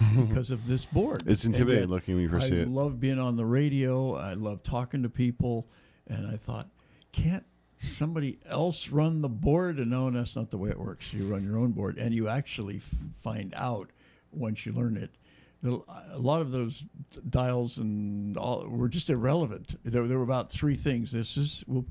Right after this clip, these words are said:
Speaker 2: the, this button will put you on the air.
Speaker 1: Mm-hmm.
Speaker 2: This button will take you off the air.
Speaker 1: Mm-hmm.
Speaker 2: You put that commercial in the little, it was like a cassette.
Speaker 1: Mm-hmm.
Speaker 2: You put it into the wall,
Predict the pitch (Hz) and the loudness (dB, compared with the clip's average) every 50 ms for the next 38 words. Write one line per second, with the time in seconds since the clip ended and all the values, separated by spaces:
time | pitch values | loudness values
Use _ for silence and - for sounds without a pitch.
0 | - - - 151 - 156 139 127 - 143 - 139 143 - - 127 - - 147 139 | -12 -10 -6 -4 -4 -4 -4 -6 -8 -6 -6 -6 -4 -4 -4 -4 -4 -2 -4 -4
1 | 131 123 - 117 117 - - 127 127 117 117 123 135 139 127 110 104 110 117 113 | -4 -2 -2 -4 -4 -4 -4 -2 -2 0 0 0 0 0 0 0 -2 0 2 4
2 | 98 101 104 107 120 123 - - _ _ - 147 - - - - - - 127 120 | 6 6 6 6 4 2 -2 -8 _ _ -6 -6 -4 -2 -2 -2 0 0 -2 0
3 | 120 - 117 120 - - 123 117 120 123 135 143 - - - - - - - - | 0 0 0 0 0 -2 -2 0 0 0 -2 -2 -4 -4 -4 -4 -4 -4 -2 2
4 | 127 95 98 104 123 165 202 - - _ _ _ _ - 135 - - 127 135 - | 4 6 6 8 6 6 4 0 -10 _ _ _ _ -8 -6 -4 -4 -4 -4 -2
5 | - 107 120 - - - 147 143 139 139 131 - - 135 120 120 120 117 120 107 | -2 -4 -4 -4 -2 -2 0 0 2 0 0 -2 -2 -2 0 0 0 0 -2 -2
6 | 67 67 90 107 98 98 101 107 113 117 107 - 101 135 143 113 117 123 - 98 | -2 0 0 0 0 0 0 0 0 -2 -2 -2 -4 -4 -4 -4 -4 -4 -4 -6
7 | 87 - - _ _ _ - - - - - - 139 139 - - - - - - | -8 -8 -12 _ _ _ -12 -8 -8 -6 -4 -4 -4 -6 -6 -8 -12 -10 -4 0
8 | 92 98 113 135 - - - - 131 123 117 120 127 127 131 131 127 120 117 123 | 2 2 4 2 2 2 0 0 0 -2 -4 -2 -2 0 0 0 0 2 2 2
9 | 127 120 117 123 135 - | 2 2 2 0 -2 -4